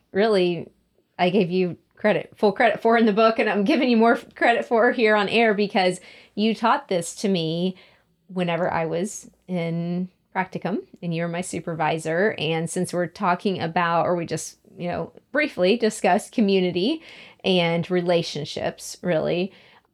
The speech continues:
I want you to share the idea of the community wheel that you shared with me, first and foremost, when we think about relationships and community.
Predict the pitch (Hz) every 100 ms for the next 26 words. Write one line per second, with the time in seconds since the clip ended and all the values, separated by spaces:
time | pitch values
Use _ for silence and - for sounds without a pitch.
0 | _ _ - 190 190 190 - - _ 185
1 | 202 269 - 196 180 170 180 - 196 180
2 | 156 165 220 302 - _ 190 196 180 170
3 | 180 180 180 185 - 185 190 185 190 180
4 | 254 202 165 277 - _ _ _ _ -
5 | 160 - - - 185 190 202 202 202 214
6 | 302 208 165 - 185 - 190 262 226 165
7 | 185 180 175 180 - 165 160 - 175 175
8 | 180 180 165 170 - 170 170 170 175 185
9 | 202